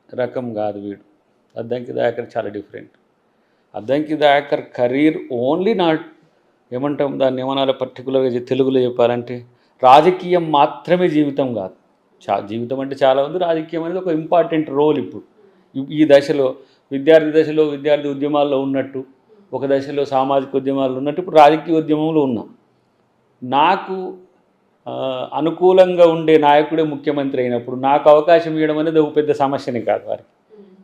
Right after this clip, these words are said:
ఇవ్వాలనుకుంటే. But అదే పనిగా అధికారం కోసమే నాలాంటోడు కూడా వెంపర్లాడితే, "అబ్బా అది లేదు ఎట్లా, అది లేకపోతే ఎట్లా, ఈ పార్టీ నుంచి ఇంకో పార్టీ మారాలని" నాలాంటోడు కూడా అనుకుంటే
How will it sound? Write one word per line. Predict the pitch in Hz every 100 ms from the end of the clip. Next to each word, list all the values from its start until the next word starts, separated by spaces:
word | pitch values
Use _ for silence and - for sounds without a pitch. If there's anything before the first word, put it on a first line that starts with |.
| 135
ఇవ్వాలనుకుంటే. | 131 131 110 101 98 - - _ _ - _
But | 135 190 - -
అదే | 143 160 196 220 226 - - - -
పనిగా | 156 165 160 160 165 139
అధికారం | 135 143 165 165 165
కోసమే | 160 156 160 156
నాలాంటోడు | 143 143 147 147 139 147 135
కూడా | 139
వెంపర్లాడితే, | 131 131 127 120 110 104 - 90 - _ _ _
"అబ్బా | 127 123 -
అది | 127
లేదు | 120 127 135
ఎట్లా, | 135 123 127 - _ _ -
అది | 123
లేకపోతే | 131 131 135 131
ఎట్లా, | 131 131
ఈ | 131
పార్టీ | 135 131 123
నుంచి | 135 135
ఇంకో | 127 131
పార్టీ | 127 127 127
మారాలని" | 123 123 123 123 123
నాలాంటోడు | 120 123 139 139 135 139 131
కూడా | 131
అనుకుంటే | 123 120 120 110 113